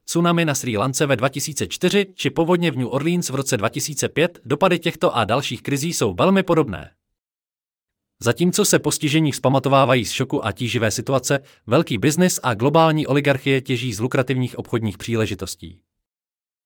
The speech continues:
Válka je katalyzátorem pro změnu a nejedná se o rozvoj jen ve zbrojařském sektoru, tvrdí britská ambasáda v Kyjevě propagující investice na Ukrajině. Tak jak v Iráku či Afghánistánu,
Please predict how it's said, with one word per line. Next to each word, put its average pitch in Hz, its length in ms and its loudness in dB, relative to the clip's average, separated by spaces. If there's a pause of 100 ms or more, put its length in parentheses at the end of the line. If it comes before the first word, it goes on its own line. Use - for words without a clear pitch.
(340)
Válka 165 340 4
je 170 120 6
katalyzátorem 156 720 4
pro 131 140 -2
změnu 131 400 -2
a 117 160 2
nejedná 151 440 2
se - 140 -2
o 113 120 0
rozvoj 135 320 0
jen 120 120 -2
ve 113 80 -2
zbrojařském 113 560 -2
sektoru, 170 400 -2 (280)
tvrdí 196 300 0
britská 175 380 2
ambasáda 156 580 2
v - 80 -8
Kyjevě 143 320 2
propagující 120 600 -2
investice 139 580 -4
na 127 140 -2
Ukrajině. 113 520 -2 (1200)
Tak 120 160 0
jak 127 140 0
v - 40 -16
Iráku 165 380 4
či - 180 0
Afghánistánu, 139 840 2